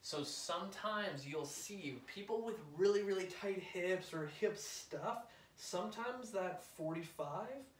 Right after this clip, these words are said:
is not gonna feel good. They'll pop up. It's gonna, like, fall apart and collapse. So you're gonna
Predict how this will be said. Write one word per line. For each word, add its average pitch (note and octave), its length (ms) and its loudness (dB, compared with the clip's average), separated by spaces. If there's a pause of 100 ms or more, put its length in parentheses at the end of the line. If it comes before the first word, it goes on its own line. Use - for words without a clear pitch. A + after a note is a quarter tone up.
(280)
is E3+ 180 0
not F3+ 220 0
gonna G3+ 160 0
feel F#3 520 -2
good. F3+ 280 0
They'll D3 140 2
pop E3 420 0
up. E3 320 2
It's D3 120 -6
gonna, - 260 0
like, C#3 460 0 (380)
fall D3 420 0
apart D3+ 440 2
and C3+ 120 -2 (120)
collapse. C#3 680 0 (380)
So - 160 -10
you're D#3+ 100 -8
gonna F3+ 140 4